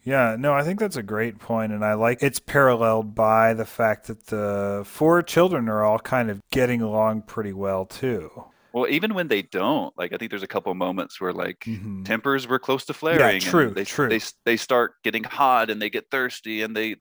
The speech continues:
Speaker 2: remember being sort of surprised at how many adversities Lewis throws at the children right out the gate. Like, he strands them on a, a desert island, and they don't have any food, no water, and they're arguing about, like,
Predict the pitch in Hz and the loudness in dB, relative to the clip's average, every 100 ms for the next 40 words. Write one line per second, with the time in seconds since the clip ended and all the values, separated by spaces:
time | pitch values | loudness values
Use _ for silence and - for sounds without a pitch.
0 | 101 139 160 113 110 101 104 98 - - | -8 -8 -6 -2 -2 -2 -2 -4 -4 2
1 | 95 98 101 - 110 117 104 82 - 73 | 2 2 -2 -2 0 0 -2 -2 -2 -4
2 | - 127 135 170 170 - - 107 104 104 | -4 -6 -6 -6 -8 -12 -12 -8 -4 -4
3 | - 95 101 113 135 139 143 147 175 139 | -6 -2 0 0 -2 -4 -2 -4 -4 -8
4 | - 110 113 - 92 92 101 - - 92 | -2 0 0 -2 -4 -2 -4 -4 -4 -4
5 | - 104 - 104 110 131 135 120 117 95 | -4 -12 -8 -2 0 0 2 2 2 -2
6 | - - - 101 107 113 87 104 113 92 | -4 -4 0 0 0 0 2 2 0 -4
7 | 92 - 90 92 90 92 95 - _ 98 | -8 -10 -4 -2 -2 -4 -10 -18 _ -4
8 | 98 101 98 90 - 165 170 165 127 101 | -2 -2 -2 -4 -2 2 2 2 0 0
9 | 107 139 135 117 92 92 92 - 101 98 | 4 4 4 0 -2 -4 -4 0 0 0
10 | 104 90 90 90 87 - | -4 -2 -2 -2 -4 -6